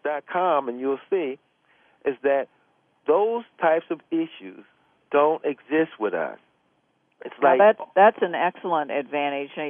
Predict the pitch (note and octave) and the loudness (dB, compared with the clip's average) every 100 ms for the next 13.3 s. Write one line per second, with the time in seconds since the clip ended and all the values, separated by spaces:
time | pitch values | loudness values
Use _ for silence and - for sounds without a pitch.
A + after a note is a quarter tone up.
0 | B2+ A#2 F#2+ - E3+ E3+ D#3+ D3+ C#3+ D3+ | -10 -14 -16 -6 -6 -4 -12 -12 -6 -6
1 | D3 - D#3 C3+ - C#3 C3+ C3 - _ | -4 0 0 0 -8 -6 -6 -8 -18 _
2 | - - _ - D3 C#3+ D3 - - - | -20 -20 _ -4 -2 -2 -8 -18 -18 -14
3 | D3 - - C3+ C3 C#3+ D#3 F3+ E3 D3 | -16 -16 -10 -8 -8 -2 0 0 -2 -4
4 | C#3 C#3 C#3 _ _ _ - F3+ F3+ G3 | -4 -10 -20 _ _ _ -4 0 2 0
5 | A3 D4 B3 F#3 F3+ G#3+ E3 E3 F#3 E3 | -4 -4 -6 -6 -12 -8 -6 -6 -4 -4
6 | D#3+ D#3 D#3 D#3+ F#3 E3+ E3+ D3+ _ - | -4 -8 -8 -12 0 2 2 -4 _ -12
7 | D3+ - D#3+ D3 D3 D3+ E3+ - E3+ D#3 | -12 -8 -8 -8 -4 -2 -2 -8 -8 -6
8 | C#3+ D3 - D3 D3 D#3+ D3 - - F#3+ | -4 -8 -12 -8 -8 -6 -10 -12 -8 -4
9 | D#3+ B2+ C#3 D#3 D3 F3+ F3 D#3 - F#3 | -4 -4 -8 -12 -12 -8 -6 -6 -6 -2
10 | E3+ E3+ D3+ C#3+ C#3 - D#3 D3 E3+ - | -2 -2 -6 -6 -8 -4 0 0 -2 -6
11 | E3 F#3 C#3+ C#3 C3+ B2 B2 - _ _ | -16 -10 -10 -8 -12 -12 -14 -16 _ _
12 | _ _ D3+ D3+ E3 E3 - E3+ D3 B2+ | _ _ -2 -2 2 0 0 -6 -6 -10
13 | D3 D3 | -10 -8